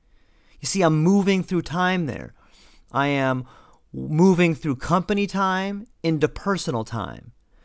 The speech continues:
And I am making more time for myself and my family by escaping the prison that is just one form of time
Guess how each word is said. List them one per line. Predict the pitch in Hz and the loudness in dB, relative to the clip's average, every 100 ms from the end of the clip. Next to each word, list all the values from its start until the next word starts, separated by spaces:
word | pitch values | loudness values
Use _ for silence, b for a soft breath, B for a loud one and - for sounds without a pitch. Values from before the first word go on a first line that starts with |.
| _ _ - | _ _ -6
And | 131 139 127 - _ - | -4 -2 -6 -12 _ -2
I | 139 151 | 0 0
am | 131 135 135 147 | -2 -6 -6 -2
making | 151 185 170 165 147 - | 2 2 2 -2 -2 -6
more | 147 147 175 202 214 | -4 0 2 4 2
time | - 175 190 185 139 131 127 | 0 -4 0 0 0 -2 -4
for | - 139 | -6 -4
myself | 135 123 123 - 165 160 | -2 -4 -4 0 2 2
and | 165 139 | 0 -4
my | 120 | -4
family | 127 - 170 175 170 135 120 | -6 -4 -2 -2 -2 -2 -4
by | 120 123 123 117 113 120 b b b b b b - | 0 2 4 4 0 -8 b b b b b b -2
escaping | 131 - - 202 196 - 131 | 0 0 0 0 0 -2 -4
the | 123 | -6
prison | 123 - 202 196 139 | -10 -6 -2 0 0
that | 127 131 | -2 -2
is | 135 | -2
just | 147 131 | -6 -8
one | 135 127 143 180 175 | -10 -4 2 2 0
form | - 156 147 | -2 0 0
of | 143 - | 0 -6
time | - 147 139 127 120 - | -6 -4 -2 -4 -6 -12